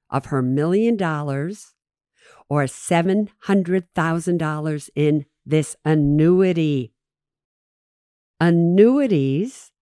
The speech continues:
that are guaranteed by the State Guaranteed Association will pay claimants in the unlikely event that insurance company becomes insolvent and can't pay you,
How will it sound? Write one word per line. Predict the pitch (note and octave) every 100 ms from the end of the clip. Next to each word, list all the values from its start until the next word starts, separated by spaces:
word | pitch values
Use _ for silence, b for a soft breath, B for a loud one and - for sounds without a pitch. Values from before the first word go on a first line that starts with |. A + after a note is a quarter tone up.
| _ _ b b
that | F3+ F3 -
are | E3
guaranteed | D#3+ F3 E3 D#3 D3+ - E3 D#3
by | C#3 C#3
the | C3+
State | C3+ - C#3 C#3
Guaranteed | D3+ D3 C#3 C#3 - D#3 C3 - -
Association | C#3 - C3+ - C3+ B2+ A#2+ B2+ B2+ G#3+ _ _ _ b b b b -
will | E3+ E3 -
pay | - A3+ A#3+ B3+
claimants | - - - A3 A3 D3+ B2+ C#3+ - - b b b b
in | D4 E4 C#4+
the | F3+ -
unlikely | C#3+ B2+ A2+ - B2+ B2+
event | A2 A#2+ D#3+
that | F3 C#3
insurance | C#3 C3 D3 B2+ C3
company | - C3 B2+ C#3
becomes | D#3 D#3+ - F3+ -
insolvent | G#3 - - D#3+ D3+ D#3+ F#3 C#4 - -
and | D#3+
can't | - F3 D#3+ -
pay | - A3
you, | C4 D#3+ B2+ D#3+